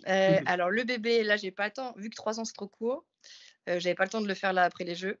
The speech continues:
Speaker 1: Et puis Paris deux mille vingt-quatre, euh, hein, quand même, euh, on va chercher l'or, donc, euh, tranquille. Euh, du coup, bébé est normalement prévu Paris deux mille vingt-quatre, juste après. Et, euh, j'ai bien l'intention de continuer dix ans ma carrière.
Speaker 2: Alors, une question de Julia qui, elle, te demande quelle est ta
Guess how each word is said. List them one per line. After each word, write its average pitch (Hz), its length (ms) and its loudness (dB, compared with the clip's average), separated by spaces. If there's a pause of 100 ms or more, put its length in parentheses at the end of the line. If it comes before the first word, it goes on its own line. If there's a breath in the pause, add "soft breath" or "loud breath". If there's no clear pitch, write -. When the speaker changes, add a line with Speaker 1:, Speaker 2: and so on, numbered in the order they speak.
(140)
Speaker 1:
Et 165 80 -2
puis 185 120 -6
Paris 185 140 6
deux 190 60 2
mille 180 100 2
vingt-quatre, 196 360 2
euh, 160 80 0
hein, 165 200 0
quand 175 100 -4
même, 185 220 -2
euh, - 180 -10 (300)
on 185 40 -6
va 185 120 6
chercher 190 360 2
l'or, 208 220 2
donc, 170 260 -12
euh, 170 80 -8
tranquille. 220 460 -6 (540 loud breath)
Euh, 196 140 6
du 190 180 -6
coup, 240 180 -8
bébé 208 320 2
est 202 60 2
normalement 185 300 -2
prévu 180 460 -8
Paris 190 220 4
deux 180 80 0
mille 170 80 -2
vingt-quatre, 170 560 -2 (560)
juste 180 220 -4
après. 190 420 2 (680 loud breath)
Et, 190 340 4
euh, 175 140 2 (260)
j'ai 160 160 -8
bien 202 220 0
l'intention 233 300 2
de 240 60 -12
continuer 196 280 -4
dix 190 220 -6
ans 202 60 -2
ma 180 140 0
carrière. - 340 -10 (400)
Speaker 2:
Alors, 151 120 8
une 175 120 6
question 220 300 2
de 175 140 8
Julia 196 600 4
qui, - 140 -2
elle, 220 160 2
te 185 100 2
demande 170 400 6
quelle 196 180 8
est 247 100 4
ta - 240 2